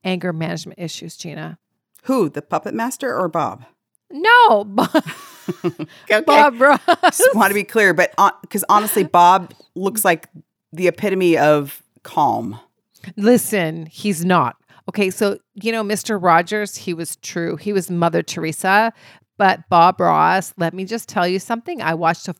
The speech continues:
Speaker 1: full twenty-five minutes of his slow ass.
Speaker 2: <laughs> Okay. Okay.
Speaker 1: And, you know, Gina, you're, you're pretty good at handing out those
Speaker 2: Uh-huh. Uh-huh.
Speaker 1: categories like deviant
Speaker 2: Uh-huh.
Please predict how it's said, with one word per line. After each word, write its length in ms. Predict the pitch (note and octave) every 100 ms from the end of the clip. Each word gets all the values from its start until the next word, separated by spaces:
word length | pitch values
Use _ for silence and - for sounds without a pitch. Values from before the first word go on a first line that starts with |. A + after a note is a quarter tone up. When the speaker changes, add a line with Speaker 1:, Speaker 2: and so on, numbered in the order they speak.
| -
Speaker 1:
full 280 | F#3 F#3 G3+
twenty-five 520 | - G#3 G#3+ G#3+ A3
minutes 320 | G3 G3+ F#3+
of 120 | D#3 -
his 380 | F3+ F3 F3 _ _ _ _
slow 460 | - - G3 F#3+
ass. 540 | F3 D#3+ G#3 - - - _ _ _ _
Speaker 2:
<laughs> 40 | G3 - - - - _ _ _ _ -
Okay. 380 | - - D4+ F#4 _ - A4+ _ -
Okay. 260 | - B3+ - D4+ - - - _
Speaker 1:
And, 320 | C#4 A#3+ G#3+ - _ _
you 400 | G3+ C4+ A#4+ A4+
know, 80 | G3 _
Gina, 280 | - D4+ D#4
you're, 460 | B3+ A3 D4 A4 - _ -
you're 240 | G3+ F4
pretty 340 | - - A#4+ E4
good 200 | B3+ C#4
at 140 | B3+ G3+
handing 720 | F#3 A3+ A3+ A#3 A#3+ A3+ A#3
out 420 | G#3+ G3 G3 G3
those 240 | A3 G#3 G3
Speaker 2:
Uh-huh. 360 | A#3+ B3+ C4+ G4 _ _ _ _ _ _ -
Uh-huh. 80 |
Speaker 1:
categories 640 | A#3+ A#3 A3 F#3 F#3 F3+ F3+
like 180 | G#3 F3 -
deviant 880 | E3+ A3+ A#3 G3+ G3 F#3+ G#3+ A3+ -
Speaker 2:
Uh-huh. 500 | A3+ C#4+ C#4+ F3+ E3+